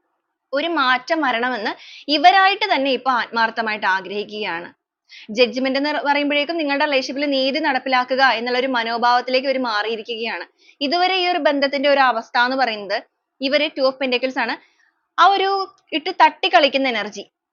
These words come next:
നിങ്ങളുടെ റിലേഷൻഷിപ്പിന്റെ കാര്യത്തിൽ നിങ്ങൾ ഈ ഒരു പേഴ്സണുമായിട്ട് റിലേഷൻഷിപ്പ് ഈ ഒരു no contact സിറ്റുവേഷനിലേക്ക് പോകുന്നതിന് മുന്നേ ആയിട്ട് നിങ്ങൾ ചിലപ്പോൾ ഇവരുടെ അടുത്ത് കമ്മ്യൂണിക്കേറ്റ് ചെയ്യാനായിട്ടൊക്കെ ശ്രമിച്ചിട്ടുണ്ടായിരിക്കാം.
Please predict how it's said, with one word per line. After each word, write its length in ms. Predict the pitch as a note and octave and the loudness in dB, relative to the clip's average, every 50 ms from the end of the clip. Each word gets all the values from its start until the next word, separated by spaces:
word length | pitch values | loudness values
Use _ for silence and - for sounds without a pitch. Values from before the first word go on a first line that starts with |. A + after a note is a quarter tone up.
| _ _ _ _ _ _ _ _ _ _ _ _ _ _ _ _ _ _ _ _ _ - C#4+ | _ _ _ _ _ _ _ _ _ _ _ _ _ _ _ _ _ _ _ _ _ -6 -4
നിങ്ങളുടെ 320 | D4+ D#4+ E4+ F4 E4 F#4+ G4+ F#4+ | -2 0 0 0 2 2 2 2
റിലേഷൻഷിപ്പിന്റെ 580 | F4+ E4 E4+ E4 E4 - E4+ - E4 D#4+ F4 E4+ E4 D#4 | 2 0 0 -2 -4 -8 -6 -6 -2 -2 0 4 6 4
കാര്യത്തിൽ 280 | C#4+ C#4 C4+ C#4 B3 A#3+ B3+ C4 C4 | 4 4 2 -2 -2 0 0 0 -2
നിങ്ങൾ 180 | C4+ C#4+ D4+ D#4+ E4 | -2 -2 -2 -2 -2
ഈ 20 | D#4+ D#4+ | -2 -2
ഒരു 40 | D#4+ D#4 D4+ | -2 0 0
പേഴ്സണുമായിട്ട് 640 | C#4+ C4+ C#4 C#4+ C#4+ C#4 C#4 C4 B3 A3 A3 A3 A#3+ C#4 C#4 | 0 0 0 -4 -4 -2 -2 -2 -2 -2 -2 -2 -2 -2 -2
റിലേഷൻഷിപ്പ് 400 | C4+ C4 B3+ C4 C#4+ D4 D4 E4 D#4+ | 0 -2 -2 -2 -4 -8 -6 -4 -4
ഈ 60 | D#4+ E4 E4 | -2 -2 -2
ഒരു 100 | F4 F4 E4 - - C4+ C#4 | -2 -4 -4 -6 -6 -6 -2
no 60 | C#4 C4+ C4+ C#4 | -2 -2 0 0
contact 260 | D4 D4+ D4+ D#4+ D#4+ D#4+ D#4 | -2 0 2 0 0 -2 -8
സിറ്റുവേഷനിലേക്ക് 500 | D#4+ D#4+ E4 D#4+ E4+ D#4+ D#4+ D#4+ F4 F4 D#4 | -6 -6 -6 -4 -4 -4 -4 -4 -4 0 0
പോകുന്നതിന് 420 | C4+ C4+ C4+ C4+ C4+ C#4 C#4+ D#4 D#4 C#4 | 2 2 2 0 0 0 0 0 -2 -2
മുന്നേ 340 | C4 C4 C4 C4+ D4 D#4+ D4+ C4 A3+ | -2 -2 -2 0 0 0 0 0 -2
ആയിട്ട് 320 | G#3 G3 F#3+ - G3+ A3 C4+ F4 - _ _ _ _ - | -2 -4 -4 -4 -4 -4 -4 -4 -10 _ _ _ _ -12
നിങ്ങൾ 160 | A#3+ B3 B3+ C#4+ C#4+ | -8 -4 -4 -4 -4
ചിലപ്പോൾ 240 | D4+ C#4 C4+ C4+ D4 | -2 -4 -2 0 0
ഇവരുടെ 160 | C4+ C4 B3+ C4 | 0 2 0 0
അടുത്ത് 160 | B3+ B3+ C#4+ C#4 | -2 -2 -2 -2
കമ്മ്യൂണിക്കേറ്റ് 540 | C4+ B3 A#3+ A#3+ B3 B3 A#3 B3 B3+ B3+ C#4+ C#4 | -2 -2 -2 -4 -6 -6 -4 -4 -4 -4 -4 -6
ചെയ്യാനായിട്ടൊക്കെ 460 | C#4+ C4 B3 B3 A#3+ A#3 A#3+ A#3 C4 B3+ | -4 -4 -4 -4 -4 -6 -6 -8 -10 -8
ശ്രമിച്ചിട്ടുണ്ടായിരിക്കാം. 840 | C4+ A#3 A3 A3 G#3+ - B3 A3+ A3 G3 F#3 E3+ E3 D#3+ - E3+ | -8 -8 -8 -8 -10 -8 -8 -6 -4 -4 -4 -4 -6 -6 -10 -12